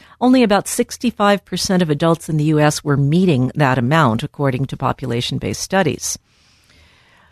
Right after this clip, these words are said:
Now, there have been also what we call longitudinal studies of sleep disorders, looking over time at what diseases do you get and what blood changes do you have. We now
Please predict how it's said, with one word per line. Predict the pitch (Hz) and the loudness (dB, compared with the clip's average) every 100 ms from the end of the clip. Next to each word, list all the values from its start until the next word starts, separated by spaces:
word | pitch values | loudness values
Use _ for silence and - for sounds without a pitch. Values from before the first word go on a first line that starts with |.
| _ _ | _ _
Now, | 165 | -2
there | 156 151 | 2 0
have | 151 | 0
been | 156 151 - | 0 0 0
also | 180 - 196 175 170 - | -2 0 0 0 0 -6
what | - - | -6 -6
we | 147 - | -8 -12
call | - 135 127 | -2 0 0
longitudinal | 135 135 151 139 139 131 - 240 254 208 151 | -2 0 4 4 2 -2 0 2 4 2 2
studies | - 135 131 147 | 0 0 2 2
of | 143 | 0
sleep | - 151 135 - | -2 -2 -4 -4
disorders, | 131 123 110 104 202 - - _ _ - - | -4 -4 -4 -4 -4 -6 -10 _ _ -20 -4
looking | 143 - 139 135 170 | -2 2 2 2 0
over | 156 143 | 0 0
time | 139 - 180 160 135 190 226 - | -4 -2 0 2 2 2 2 2
at | 139 127 143 | 0 0 -2
what | 135 139 | -6 -4
diseases | 135 143 147 147 - | 0 2 2 0 -2
do | 139 | -2
you | 131 | -2
get | - 113 180 - | -2 0 0 -2
and | 139 135 | -2 -2
what | 127 - | -4 -8
blood | - 131 151 | -4 -2 -2
changes | 147 160 135 131 123 127 | -4 -6 -4 -2 -4 -8
do | - | -8
you | 123 | -6
have. | 120 107 143 202 _ - - _ | -4 -4 -4 -6 _ -20 -20 _
We | 143 | -2
now | 135 123 131 | 0 2 0